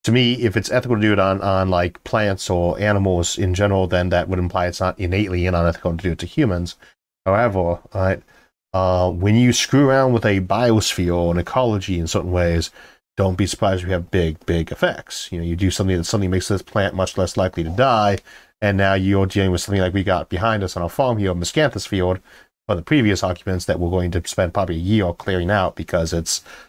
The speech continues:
so rooted in there and it's not native to the local ecology. Uh, with humans, you can go ahead and place what ecology with sociology too, right? You start playing around with humans even a little bit. A human who's just genetically been modified to be one percent more aggressive, right?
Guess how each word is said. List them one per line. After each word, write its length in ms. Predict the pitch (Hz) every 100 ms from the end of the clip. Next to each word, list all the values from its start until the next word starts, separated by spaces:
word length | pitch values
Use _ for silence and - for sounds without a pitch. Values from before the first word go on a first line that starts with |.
| _
so 260 | - - 98
rooted 300 | 92 95 87
in 140 | 107
there 140 | 95
and 60 | 87
it's 140 | 85
not 160 | 98 92
native 200 | 90 87
to 40 |
the 100 | 82
local 240 | 85 82 76
ecology. 540 | - 131 98 85 82 - - - _ _ -
Uh, 200 | 95 90
with 120 | 95
humans, 520 | - 165 123 101 98 - _ _ _
you 180 | 110 104
can 200 | 98 95
go 140 | 92
ahead 140 | 104 107
and 80 | 92
place 240 | 104 -
what 100 | 104
ecology 560 | 90 - 127 110 107 98
with 200 | 92 85
sociology 640 | - 196 - 87 95 92
too, 260 | 98 - - _ _ _ _ 85
right? 160 | 95 - - - _
You 80 | 101
start 320 | 95 110 - -
playing 200 | 127 113
around 100 | 107
with 120 | -
humans 180 | 113 107
even 140 | 104
a 40 |
little 140 | 113 117
bit. 240 | 78 - - _ _ -
A 40 |
human 200 | 95 113
who's 100 | 104
just 220 | 101 95 - -
genetically 420 | 113 110 104 107
been 120 | 104
modified 320 | 104 101 110
to 60 | 101
be 80 | 95
one 340 | 92 117 156
percent 420 | 160 151 - 190
more 260 | 110 123 123
aggressive, 640 | 113 135 - - 50 - _ _ _ -
right? 240 | 92 120